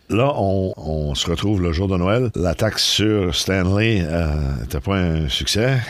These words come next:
Ce qui restait de la compagnie D a, a battu retraite, eux aussi. Et dans les moments qui ont suivi, ils reçoivent la nouvelle que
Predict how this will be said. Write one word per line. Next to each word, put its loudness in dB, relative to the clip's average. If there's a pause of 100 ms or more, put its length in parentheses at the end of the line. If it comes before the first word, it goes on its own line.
Ce -2
qui 0
restait 0
de 2
la 0
compagnie 0
D 2
a, 0
a -2
battu -2
retraite, -2
eux -2
aussi. -2
Et -2
dans -2
les 0
moments 2
qui -2
ont 0
suivi, 0
ils 2
reçoivent 2
la 2
nouvelle 2
que -2